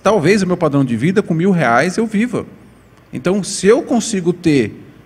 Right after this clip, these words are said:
uma receita passiva, que a gente pode explicar aqui o conceito, que me dê mil reais por mês, eu sou rico. Porque eu tenho a liberdade de não precisar colocar doze, dez, oito horas por dia num trabalho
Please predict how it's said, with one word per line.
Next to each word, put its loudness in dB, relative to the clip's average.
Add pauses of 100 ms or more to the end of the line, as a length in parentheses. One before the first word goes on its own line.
(380)
uma -2
receita 2
passiva, 0 (360)
que -2
a 2
gente -2
pode -4
explicar -4
aqui -4
o -2
conceito, 0 (160)
que -10
me 2
dê 4
mil 2
reais 2
por -4
mês, 2 (260)
eu -4
sou 4
rico. 0 (560)
Porque -2
eu 0
tenho -2
a -2
liberdade 2
de -2
não 4
precisar 2
colocar 0
doze, 2
dez, 2
oito 2
horas 2
por -2
dia 0
num 0
trabalho 4